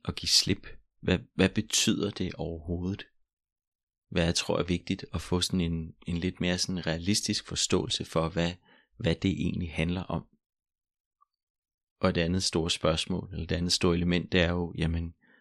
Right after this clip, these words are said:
<laughs> hvordan gør jeg så? <laughs> Og det vil jeg, øh, det vil jeg vende tilbage til lidt senere her i, øh, i episoden. Men altså, hvad betyder det at give slip?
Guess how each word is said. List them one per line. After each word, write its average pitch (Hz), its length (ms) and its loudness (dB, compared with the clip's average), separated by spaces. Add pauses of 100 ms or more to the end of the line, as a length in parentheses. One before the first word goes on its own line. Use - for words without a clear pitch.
<laughs> - 360 -4
hvordan 85 360 4
gør 80 180 2
jeg 90 160 4
så? - 220 0 (240)
<laughs> - 1600 -10
Og - 140 -12
det 92 140 6
vil 92 100 8
jeg, 80 340 2
øh, 80 180 -6 (240)
det 95 100 10
vil 92 60 10
jeg 90 100 8
vende 85 160 4
tilbage 82 340 4
til 90 260 0 (640)
lidt - 180 -2
senere 87 380 4
her 82 180 0
i, 87 280 -4
øh, 82 180 -6 (320)
i - 140 0
episoden. 85 500 2 (1200)
Men 92 160 8
altså, - 280 4 (800)
hvad 98 160 10
betyder 110 440 8
det 82 160 2 (480)
at 82 120 0
give - 140 0
slip? - 320 4